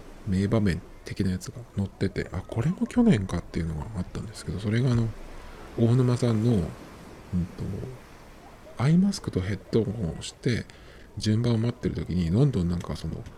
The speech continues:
前かがみになっていっちゃってるのが大受けしたやつがあったんですけど、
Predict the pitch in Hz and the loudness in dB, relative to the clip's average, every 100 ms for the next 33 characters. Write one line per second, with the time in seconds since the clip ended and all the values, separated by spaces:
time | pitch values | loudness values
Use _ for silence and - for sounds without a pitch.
0 | - - 101 113 131 123 92 85 85 85 | -16 -2 2 2 4 2 2 2 0 -2
1 | - 76 117 - - - - - - - | -4 -8 -8 -14 -20 -20 -18 -18 -18 -20
2 | - - - - 87 87 - - - 92 | -16 -14 -12 -4 -2 -2 -8 -10 -2 4
3 | 117 90 78 - - - - - - - | 6 4 2 -10 -16 -18 -16 -14 -14 -12
4 | - 98 87 92 110 117 113 85 - 110 | -2 0 2 2 4 4 2 -2 0 2
5 | 104 - 87 - - - - - - | 2 0 -4 -4 -6 -6 -8 -10 -8